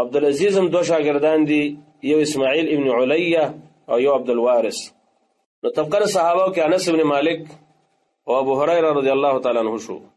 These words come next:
او د دې په شاګردانو کې تابعینو کې قتاده او عبدالعزیز شروع. او تبع تابعینو کې شعبه او سعید د قتاده نه، او اسماعیل ابن علیه او عبدالوارث دا د عبدالعزیز ابن صهیب نه.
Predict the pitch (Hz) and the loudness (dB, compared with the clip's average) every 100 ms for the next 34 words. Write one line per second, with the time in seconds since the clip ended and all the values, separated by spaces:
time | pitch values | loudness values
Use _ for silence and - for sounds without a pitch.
0 | _ _ _ _ _ - 117 135 143 160 | _ _ _ _ _ -4 0 2 2 0
1 | 196 185 175 156 160 175 180 170 160 160 | 0 0 0 2 2 2 0 0 0 0
2 | 151 - - _ _ _ _ 135 131 139 | -2 -6 -18 _ _ _ _ -2 0 0
3 | 165 175 156 147 143 131 131 135 160 139 | 0 -2 -2 -4 -4 -2 0 2 0 0
4 | 127 120 123 127 - 104 92 - _ _ | 0 0 -2 -4 -6 -8 -10 -14 _ _
5 | _ _ _ _ 110 127 127 190 190 185 | _ _ _ _ -2 -2 0 -2 0 0
6 | 165 156 170 175 160 165 151 147 139 143 | 2 0 0 0 -2 -2 -2 0 -2 0
7 | 156 151 139 156 170 151 143 127 123 123 | -2 0 -2 -2 -2 -4 -4 -2 0 0
8 | 165 175 160 156 - _ _ _ _ _ | 0 0 -2 -8 -20 _ _ _ _ _
9 | 139 117 117 127 135 165 151 139 127 147 | -4 -2 -2 -2 0 0 0 0 0 0
10 | 156 147 135 123 120 120 151 151 147 143 | 0 0 0 0 0 0 0 0 0 -2
11 | - 120 127 123 117 113 110 123 113 104 | -4 -2 -2 0 -2 -4 -4 -4 -6 -6
12 | - 104 104 98 | -8 -8 -6 -6